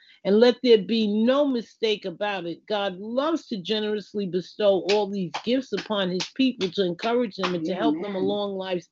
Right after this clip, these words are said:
Speaker 1: difficult pathway. Yet all of this,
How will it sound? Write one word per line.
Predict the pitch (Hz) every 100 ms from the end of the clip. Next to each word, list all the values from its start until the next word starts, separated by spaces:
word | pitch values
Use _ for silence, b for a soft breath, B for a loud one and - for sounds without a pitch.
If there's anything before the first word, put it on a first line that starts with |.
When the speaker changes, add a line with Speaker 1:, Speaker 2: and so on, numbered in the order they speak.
| 208
Speaker 1:
difficult | 190 180 190 170
pathway. | 220 254 240 165 147 143 _ b b b b
Yet | 208 226 -
all | 247 285 302 294 277
of | 196
this, | 220 220 214 220 _ _